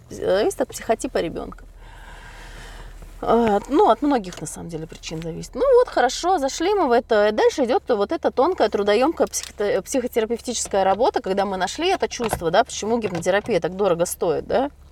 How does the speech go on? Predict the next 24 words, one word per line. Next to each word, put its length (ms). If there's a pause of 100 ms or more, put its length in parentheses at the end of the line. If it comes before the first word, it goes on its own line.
(180)
Потому 320
что 160
это 160
очень 240
трудоёмкий 540
процесс, 480
который 260
занимает 420
два. 140
Мы 60
сидим, 440
и 80
вот 120
так 200
вот 220
очень, 160 (240)
очень 220
трудоёмко, 640
вот 160
ювелирнейшая 800
работа, 400
когда 260
мы 100
сидим, 360